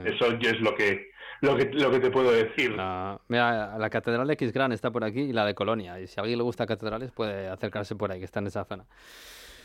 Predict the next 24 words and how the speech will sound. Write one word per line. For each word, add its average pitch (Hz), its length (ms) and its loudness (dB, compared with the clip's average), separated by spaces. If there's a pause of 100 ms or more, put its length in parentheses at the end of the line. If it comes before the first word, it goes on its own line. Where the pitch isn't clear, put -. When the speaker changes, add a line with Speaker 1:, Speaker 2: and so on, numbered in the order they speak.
Speaker 2:
Pues 147 720 10
Speaker 1:
Y 135 40 4
lue-, 127 40 4
y - 20 4
luego 135 240 6
también, 143 600 2
Speaker 2:
Mm. 120 140 0
Speaker 1:
sí, 156 300 0
a 123 100 4
los 123 180 2
más, 131 200 2
a, 131 160 0 (180)
a 120 80 4
los 120 200 0
que 123 60 -6
les 113 160 -2
guste 135 420 2 (280)
un 135 160 0
ambiente 135 280 2
más 131 140 2
alternativo, 127 760 4
Hamburgo 131 640 4
es 135 100 4 (180)
quizás 135 360 0